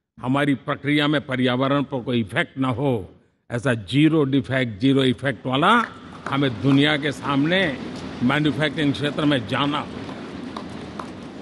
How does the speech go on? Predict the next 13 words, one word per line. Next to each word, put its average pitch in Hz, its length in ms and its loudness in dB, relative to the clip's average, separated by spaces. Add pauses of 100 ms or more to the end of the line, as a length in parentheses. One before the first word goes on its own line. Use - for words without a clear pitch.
(1400)
हमारे 160 340 4
डिजाइनर, 170 840 2 (1900)
हमारे 151 300 2
यहां 170 200 2
निर्माण 175 440 2
हो 170 120 2
रही 190 160 2
डिजाइंस, 165 800 -2 (760)
हमारे 151 300 0
सॉफ्टवेयर, 196 800 -2 (1120)
हमारे 190 280 4
एग्रीकल्चर 214 480 0
प्रोडक्ट्स, - 840 -2